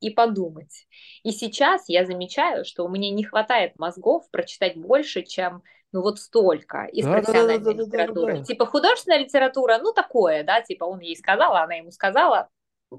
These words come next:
Speaker 1: можно. Но из профессиональной вот столько, это уже много. Я уже такая: "Всё, мне надо подумать об этом". И ещё выписать, и ещё подумать, и ещё выписать, и ещё подумать. И, может быть, только потом я пойму, о чём они говорили.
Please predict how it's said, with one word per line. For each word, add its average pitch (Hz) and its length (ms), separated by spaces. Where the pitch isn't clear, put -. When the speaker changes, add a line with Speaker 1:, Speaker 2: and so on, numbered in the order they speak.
Speaker 1:
можно. 202 540
Но 202 120
из 233 220
профессиональной 214 1000
вот 214 220
столько, 277 420
это - 200
уже 185 180
много. 170 480
Я 180 160
уже 175 160
такая: 170 360
"Всё, 359 440
мне 202 240
надо 214 260
подумать 185 500
об 170 140
этом". 196 300
И 220 80
ещё 220 340
выписать, 208 800
и 196 120
ещё 202 280
подумать, 208 640
и 226 80
ещё 208 380
выписать, 208 560
и 190 100
ещё 190 180
подумать. 240 520
И, 208 60
может 214 360
быть, 339 180
только 220 280
потом 240 340
я 214 160
пойму, 202 300
о 214 80
чём 208 220
они 180 140
говорили. 170 380